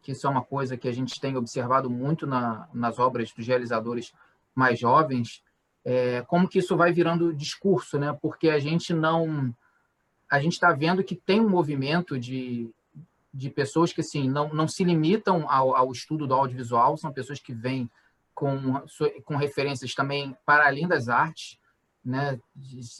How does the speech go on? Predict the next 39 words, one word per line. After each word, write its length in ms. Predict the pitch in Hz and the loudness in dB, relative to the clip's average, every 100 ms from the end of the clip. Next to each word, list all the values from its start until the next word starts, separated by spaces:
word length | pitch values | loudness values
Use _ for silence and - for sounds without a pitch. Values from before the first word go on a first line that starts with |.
| - | -6
é, 240 | 127 120 | -2 -2
discursos 720 | 120 131 - 180 175 147 - - | -2 -8 -2 0 0 -4 -10 -4
enquanto 360 | 160 170 196 185 | -2 2 2 2
indivíduos 580 | 165 143 135 165 143 | 2 0 2 0 2
e 40 | 160 | -2
enquanto 340 | 190 175 170 | 0 0 -2
grupos, 680 | 123 131 202 - 147 - - _ _ | -2 -2 -2 -4 -12 -12 -20 _ _
né, 240 | 131 139 151 | -6 -4 -4
muito, 560 | 139 160 - 170 156 | -4 -6 -2 -2 -2
é 80 | 143 | -2
muito, 440 | 135 143 165 - 147 | -4 -4 -8 -4 -4
é 60 | |
uma 160 | 143 143 | -2 -2
geração 400 | 139 135 - 139 | -2 -4 -4 -6
muito, 680 | 139 156 - 175 160 131 120 _ _ _ _ _ _ | -6 -8 -2 -2 0 -4 -6 _ _ _ _ _ _
eu 120 | - 135 | 0 0
até 200 | 127 147 | 2 -2
brinco 240 | 147 151 | -2 0
com 60 | 147 | 0
a 40 | |
Roberta, 440 | 135 123 147 147 | 2 0 0 -2
né, 100 | 139 | -6
que 80 | 127 | -6
as 80 | 123 | -10
pessoas, 680 | - 120 131 131 123 117 - | -8 -8 -4 -2 -2 -4 -6
né, 100 | 131 | -4
os, 320 | 135 120 - 127 | -4 -6 -10 -10
os 400 | 117 113 110 - | -8 -8 -12 -14
veteranos 720 | 123 139 147 139 135 143 117 - _ | -6 -4 -2 -2 -2 -4 -8 -12 _
têm 140 | 151 | -4
que 60 | - | -2
correr 240 | 151 143 | -2 0
muito 260 | 143 156 156 | 0 0 0
atrás, 400 | - 123 135 - | 0 0 0 -2
porque 200 | 123 139 | -10 -8
eles 120 | 127 | -8
vão 200 | 123 127 | -6 -8
ter 180 | 117 139 | -6 -12
que 360 | - 131 120 | -8 -6 -6